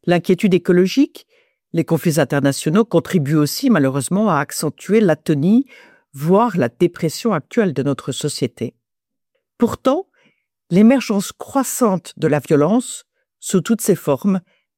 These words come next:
et en particulier de la part de jeunes, semble être le symptôme de quelque chose de plus profond.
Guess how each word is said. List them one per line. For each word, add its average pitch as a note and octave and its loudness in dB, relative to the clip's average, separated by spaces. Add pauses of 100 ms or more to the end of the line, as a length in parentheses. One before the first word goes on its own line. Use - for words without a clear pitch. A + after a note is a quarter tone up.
(220)
et E3+ 4
en E3+ 2
particulier F3 -2
de D#3 2
la C#3+ 0
part F3+ -4
de D3+ -2
jeunes, F3 0 (480)
semble C4 2
être - 0
le F3+ 4
symptôme A3+ 0
de D#3+ 0
quelque F#3 0
chose B3 -2
de D#3+ -2
plus - -6
profond. D3+ -4